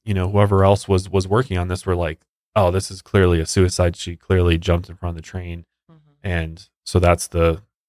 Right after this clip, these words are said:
Speaker 1: which just shows you they basically wrapped up the investigation at night.
Speaker 2: Yeah. Yep.
Speaker 1: They weren't planning to carry this out any further than, This is what we think happened, and therefore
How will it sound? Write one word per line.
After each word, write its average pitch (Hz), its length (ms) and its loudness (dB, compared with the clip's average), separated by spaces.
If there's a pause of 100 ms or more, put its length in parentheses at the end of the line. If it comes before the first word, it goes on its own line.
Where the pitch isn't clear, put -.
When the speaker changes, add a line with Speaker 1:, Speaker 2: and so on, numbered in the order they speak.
(760)
Speaker 1:
which 110 180 -2
just 131 140 0
shows 113 280 2
you 95 80 0
they 95 140 4
basically 95 380 0
wrapped 87 320 0
up 85 100 -2
the 82 100 -4
investigation 82 580 -8
at 73 180 -18
night. 78 240 -16 (500)
Speaker 2:
Yeah. 208 200 2 (380)
Yep. 180 140 -10 (200)
Speaker 1:
They 104 120 4
weren't 101 240 0
planning 95 360 -2
to 95 100 -16
carry 90 320 0
this 82 220 -4
out 87 200 2
any 87 180 -2
further 87 380 0
than, 82 280 -12 (100)
This 98 200 0
is 92 140 -4
what 92 160 2
we 87 80 -6
think 82 200 -12
happened, 104 380 0
and 90 120 -8
therefore 85 560 -2